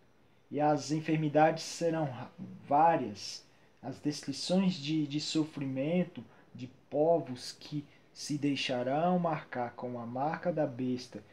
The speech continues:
que está descrito no livro de Apocalipse, as descrições de sofrimento, de calamidade, as descri-, descrições de doenças são várias. Então, se você acha que colocando o seu nome de forma falsa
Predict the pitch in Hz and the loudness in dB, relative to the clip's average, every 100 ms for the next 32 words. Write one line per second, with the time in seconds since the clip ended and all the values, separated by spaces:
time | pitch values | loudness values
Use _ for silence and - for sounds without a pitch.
0 | _ - 123 - - 147 170 185 185 - | _ -10 -8 -8 -2 0 4 2 0 -2
1 | 131 123 120 117 113 143 202 196 180 185 | -4 -2 -6 -6 0 2 2 0 2 2
2 | 180 170 - 131 123 147 - 127 120 135 | 4 2 4 0 0 -2 -2 -4 -2 -6
3 | - 127 - 127 131 120 117 - 175 180 | -6 -10 -8 -8 -8 -8 -10 -4 -2 -2
4 | 175 139 127 123 - 113 120 123 - - | -4 -2 -4 -4 -8 -12 -8 -8 -8 -20
5 | - 151 165 175 165 147 123 120 120 117 | -6 2 4 4 2 -4 -4 -4 -4 -6
6 | 120 120 110 123 123 120 - - 123 127 | -6 -6 -4 -6 -6 -8 -10 -8 -6 -6
7 | - 123 - 127 127 160 170 135 123 - | -6 -8 -6 -4 -2 0 0 2 0 -4
8 | 135 160 165 143 135 110 98 - - 143 | -6 -4 0 2 2 0 -8 -18 -14 -12
9 | - 165 151 160 139 147 - - 247 262 | 0 0 2 -2 2 0 0 8 8 8
10 | 208 180 165 - 135 139 127 - - - | 8 8 8 4 0 -2 -6 -10 -12 0
11 | 143 131 - 202 240 240 - 240 208 185 | 2 2 4 6 6 4 6 6 8 6
12 | 156 135 147 - - 143 135 131 - - | 4 0 -4 -8 -4 -4 -2 -8 -12 8
13 | 165 196 208 147 - 120 | 12 12 12 6 -2 -6